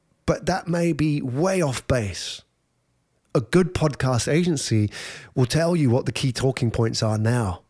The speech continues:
People want to talk about these issues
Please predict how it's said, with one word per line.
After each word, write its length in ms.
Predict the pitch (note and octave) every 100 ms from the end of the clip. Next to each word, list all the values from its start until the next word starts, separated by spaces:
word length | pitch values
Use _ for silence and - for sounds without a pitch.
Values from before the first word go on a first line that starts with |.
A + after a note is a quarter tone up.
| _ _ _ _ _ _ _ _ _ _ _ _ _ _ _ _ _
People 240 | B2 A#2+
want 160 | A#2+ A#2
to 60 |
talk 220 | A2 A#2+ A#2+
about 400 | G#2+ G#2+ - -
these 320 | D3 C#3+ A2
issues 640 | A2 - A2 G#2+ - -